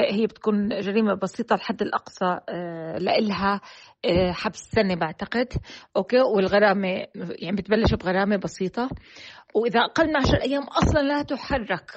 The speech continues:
يعني ما بتقدر تروحي إلا إذا أنت، آه، شكوى ال-، من المشتكي، يعني ح-، يعني لو أنا بلغت وأقل من هيك ما لها أي قيمة قضائية. فالإجراءات القضائية بشكل أساسي معتمدة على تقديم الشكوى، وتسقط القضية بإسقاط الحق الشخصي.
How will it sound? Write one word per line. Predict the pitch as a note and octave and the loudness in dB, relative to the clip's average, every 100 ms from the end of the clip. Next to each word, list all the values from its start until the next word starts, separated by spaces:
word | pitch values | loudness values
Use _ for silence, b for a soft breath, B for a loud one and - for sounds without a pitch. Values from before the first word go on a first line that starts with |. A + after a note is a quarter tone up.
| - | -4
يعني | F#3 F#3+ | -2 2
ما | B3+ | 0
بتقدر | C4 A#3 | 0 -2
تروحي | A#3+ A#3+ | -2 -4
إلا | A#3 G#3 | -2 -2
إذا | G3 | -2
أنت، | G3+ G#3 G#3+ - G3+ F#3+ - E3+ | -2 -2 -4 -6 -4 -4 -8 -8
آه، | E3+ E3 | -6 -4
شكوى | E3 - - E3+ - b b b b - | 0 0 -2 -8 -8 b b b b -4
ال-، | F3+ F#3+ G#3+ - - | -2 0 -4 -12 -4
من | G3 G#3 | 0 4
المشتكي، | G#3 A3+ G#3+ - D#3+ - | 4 4 4 0 -10 -8
يعني | E3 F3 | -6 -6
ح-، | - A#3 | -4 -4
يعني | G3+ E3 - | -2 -2 2
لو | F#3+ | 4
أنا | G#3+ G#3 | 4 4
بلغت | G#3 G3+ F#3 - | 2 2 0 -2
وأقل | - - A3+ | -6 -4 -2
من | A3 | 2
هيك | A3+ A#3 A3+ - - B B | 2 0 -6 -12 -20 B B
ما | A3 B3 | 2 4
لها | A3 | 4
أي | G#3+ | 2
قيمة | - A3+ G#3 | 0 -2 -2
قضائية. | - F3 F3+ F#3 F3 - B B B B | 0 0 2 0 -6 -10 B B B B
فالإجراءات | G#3+ - - - D4+ - | 2 2 4 4 4 2
القضائية | B3+ A3+ A3+ A#3+ A3+ - | 0 0 0 2 -2 -6
بشكل | - - - B3 - | -2 -2 -2 -10 -6
أساسي | - A#3 - G#3+ | -4 -4 -6 -6
معتمدة | G#3 F#3+ B3+ B3 F#3 | -4 -2 0 2 0
على | F#3+ G#3 | -4 -4
تقديم | - - A3 | -6 -4 -2
الشكوى، | A3+ - G3+ - E3 | -2 -2 -2 0 2
وتسقط | F#3+ C#4+ - - - | 2 2 0 -4 -8
القضية | - - B3+ A#3+ | -10 -4 0 0
بإسقاط | D3 - G3 G#3 | -2 -4 -2 -2
الحق | G3+ - - | -6 -10 -6
الشخصي. | A3+ - B3 - F3 | -4 -2 0 -2 -2